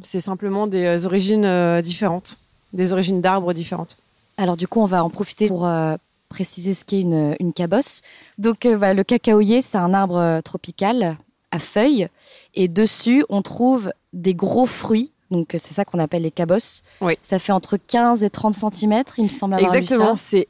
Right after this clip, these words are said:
Speaker 1: énorme. J'étais assez impressionnée de l'énormité de, du fruit.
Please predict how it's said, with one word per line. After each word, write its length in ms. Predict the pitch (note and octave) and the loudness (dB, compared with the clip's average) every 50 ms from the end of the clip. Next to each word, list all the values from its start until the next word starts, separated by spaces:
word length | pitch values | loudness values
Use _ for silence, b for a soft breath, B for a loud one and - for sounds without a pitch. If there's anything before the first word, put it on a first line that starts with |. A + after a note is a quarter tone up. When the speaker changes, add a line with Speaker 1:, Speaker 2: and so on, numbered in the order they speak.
| - | 0
Speaker 1:
énorme. 500 | A3 B3 A#3+ G#3+ G3+ A3+ B3 A3+ F#3+ F3 F3+ | 0 2 2 4 2 2 2 0 -2 -2 -4
J'étais 680 | D#3+ D#3+ E3 - F3+ E3 D#3+ D#3 D3+ D3 D3 C#3+ C#3 - - | -4 -6 -4 -2 0 0 2 2 2 2 0 0 -2 -6 -6
assez 300 | - - F#3+ - - A#3 - | -6 -6 -4 -4 -6 -6 -2
impressionnée 640 | G#3 G#3 G3 - - A3 - - A3+ G3+ G#3 A3 G#3+ | -2 -2 -2 0 0 -2 0 0 0 2 2 2 2
de 240 | F#3+ F3 E3+ E3 | 2 2 2 2
l'énormité 760 | D#3+ E3 F#3 F#3+ G3 G#3 G#3+ G3+ A3 G#3+ G#3 G3+ F3 G#3+ A3+ G#3+ | 2 2 2 2 2 2 2 2 2 2 0 0 0 0 0 0
de, 260 | F#3 F#3 E3+ E3 D#3+ | 0 0 0 0 0
du 140 | D#3 E3 D#3 | 0 -2 -6
fruit. 340 | - - - G#3 G#3 A#3 | -6 -6 -6 -6 -8 -8